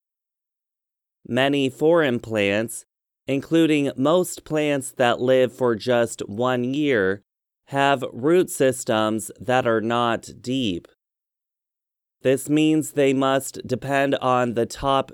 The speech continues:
few centimeters of soil for all of their water needs. When it dries up, so do they. To save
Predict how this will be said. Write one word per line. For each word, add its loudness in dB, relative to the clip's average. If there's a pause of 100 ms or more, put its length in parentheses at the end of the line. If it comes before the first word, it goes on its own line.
few -2
centimeters -2
of -2
soil 0 (480)
for 4
all 4
of 0
their 4
water 2
needs. -4 (1300)
When -2
it 0
dries 0
up, 0 (240)
so 0
do -2
they. 2 (1400)
To -4
save 2